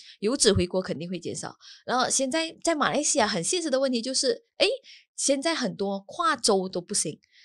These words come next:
在跨州都不被允许的情况下，那么请问游子们，州，国内的游子们又怎么回到自己的各自的选区去投票？所以这些问题我觉得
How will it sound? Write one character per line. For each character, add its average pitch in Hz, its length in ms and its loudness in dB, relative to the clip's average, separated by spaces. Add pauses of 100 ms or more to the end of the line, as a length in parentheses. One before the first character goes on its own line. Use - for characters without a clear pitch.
在 359 120 -2
跨 403 240 0
州 320 120 2
都 285 80 4
不 311 140 0
被 311 160 2
允 233 80 4
许 247 140 0
的 190 80 2
情 196 120 -2
况 226 160 -6
下， 233 280 -2
那 254 80 -4
么 247 120 -4
请 160 220 -2
问 214 280 -6
游 180 200 -4
子 - 180 -4
们， 165 380 -6
州， 254 220 6
国 196 260 4
内 349 180 -2
的 233 80 4
游 196 160 0
子 - 160 -8
们 - 260 -4
又 226 120 -6
怎 - 160 -4
么 120 80 -8
回 175 180 -4
到 190 120 0
自 202 100 -8
己 190 100 -6
的 - 100 -4
各 185 140 -4
自 185 120 -10
的 165 100 -4
选 - 180 -8
区 - 140 -12
去 151 120 -10
投 - 140 -10
票？ 165 240 -12
所 302 140 -4
以 311 60 -10
这 392 100 0
些 392 140 0
问 320 160 -2
题 285 100 -6
我 202 100 0
觉 165 200 -2
得 180 180 -2